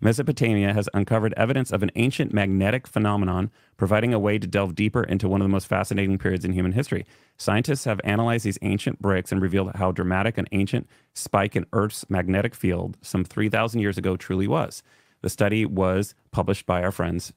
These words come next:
the study people, in the Proceedings of the National, uh, Academy of Sciences. It relied on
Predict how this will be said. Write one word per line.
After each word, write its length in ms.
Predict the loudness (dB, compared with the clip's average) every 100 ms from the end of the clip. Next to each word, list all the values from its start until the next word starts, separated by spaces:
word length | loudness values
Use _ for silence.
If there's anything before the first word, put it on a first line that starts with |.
| -4
the 80 | -2
study 240 | 0 -2
people, 280 | -4 -2 -2
in 60 |
the 60 | -2
Proceedings 460 | -2 0 2 2 0
of 100 | 0
the 80 |
National, 480 | 2 0 0 -2 -2 -4 _ _ _ -4
uh, 160 | -4 -2
Academy 340 | -2 0 2 0
of 80 |
Sciences. 460 | 0 0 0 -2 -6 -12 _ _ _ -2
It 100 | 2
relied 320 | 2 2 2
on 140 | 0